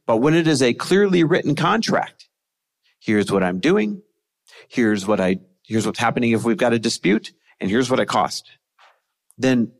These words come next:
there won't be any blurred lines between friends and clients. And here's the best part. You can be both.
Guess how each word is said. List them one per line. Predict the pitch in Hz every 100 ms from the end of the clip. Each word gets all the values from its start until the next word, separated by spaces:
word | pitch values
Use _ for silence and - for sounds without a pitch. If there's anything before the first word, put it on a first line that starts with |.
| _ _ -
there | 139
won't | 139 202
be | 214
any | 185 113
blurred | 98 107 95 85 - -
lines | 104 80 65 - - - _ _
between | 113 - 107 98 95 _ _ _ -
friends | 131 101 82 143 160 - _ _ _ - -
and | 98 95
clients. | - 107 85 65 - - _ _ _
And | 117
here's | 160 233
the | 208
best | 208 -
part. | 220 -
You | 185
can | 254 220
be | 240
both. | 233 160 214 - -